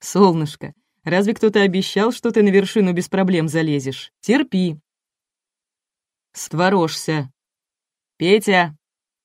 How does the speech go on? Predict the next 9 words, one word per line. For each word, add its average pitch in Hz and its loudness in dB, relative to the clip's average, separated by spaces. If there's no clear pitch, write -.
опетличь 208 0
гостью». 151 -2
«Звук 208 4
на 226 4
ней», — 180 0
зевнул 156 -2
оператор 175 -2
единственной 156 -4
камеры. 143 -6